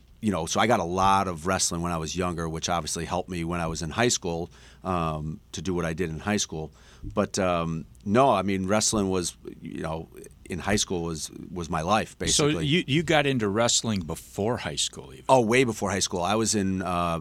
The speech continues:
Speaker 1: very early elementary when I got into wrestling. Uh, I can't remember. I was in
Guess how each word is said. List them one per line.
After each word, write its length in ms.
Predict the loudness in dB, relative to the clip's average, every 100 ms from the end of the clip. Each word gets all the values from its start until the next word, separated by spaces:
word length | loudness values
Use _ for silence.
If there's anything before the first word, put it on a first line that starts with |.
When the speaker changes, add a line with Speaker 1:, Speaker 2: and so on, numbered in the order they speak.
| -8 -6
Speaker 1:
very 380 | 0 2 2 0
early 420 | -2 0 0 0
elementary 580 | -2 -2 -2 -4 -4 -4
when 140 | -4
I 100 | -6
got 180 | -6 -6
into 220 | -6 -6
wrestling. 460 | -8 -6 -8 -8 -10
Uh, 40 | -6
I 360 | -4 -4 -6 -4
can't 160 | -4
remember. 260 | -2 0 -2
I 120 | -2
was 160 | -4 -4
in 200 | -6